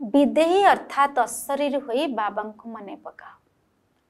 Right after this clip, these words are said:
ନିଜର ସ୍ୱଧର୍ମରେ ସ୍ଥିତ ହୋଇ ରୁହ, ତେବେ ମୁ-, ଶକ୍ତି ମିଳିବ। ଖୁସି ରହିବା ସହିତ ସୁସ୍ଥ ମଧ୍ୟ ରହିପାରିବ। ଆତ୍ମା ରୂପୀ ବ୍ୟାଟେରୀ ପୂର୍ଣ୍ଣ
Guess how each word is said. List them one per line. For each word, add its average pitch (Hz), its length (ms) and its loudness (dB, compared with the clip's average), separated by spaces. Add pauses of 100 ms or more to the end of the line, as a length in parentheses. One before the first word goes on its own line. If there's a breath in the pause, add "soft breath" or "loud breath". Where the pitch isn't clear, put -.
(340)
ନିଜର 311 400 4
ସ୍ୱଧର୍ମରେ 254 680 0
ସ୍ଥିତ - 360 -10
ହୋଇ 285 260 2
ରୁହ, 311 160 -2 (420)
ତେବେ 226 200 -2
ମୁ-, 220 180 -8 (200)
ଶକ୍ତି - 580 -10
ମିଳିବ। 226 320 -10 (1040 soft breath)
ଖୁସି 370 400 2
ରହିବା 269 440 4
ସହିତ 311 380 -4
ସୁସ୍ଥ 311 440 -8
ମଧ୍ୟ 247 320 -6 (100)
ରହିପାରିବ। - 500 -12 (840)
ଆତ୍ମା 220 380 -4
ରୂପୀ 240 260 -6
ବ୍ୟାଟେରୀ 208 500 -8
ପୂର୍ଣ୍ଣ 220 380 -10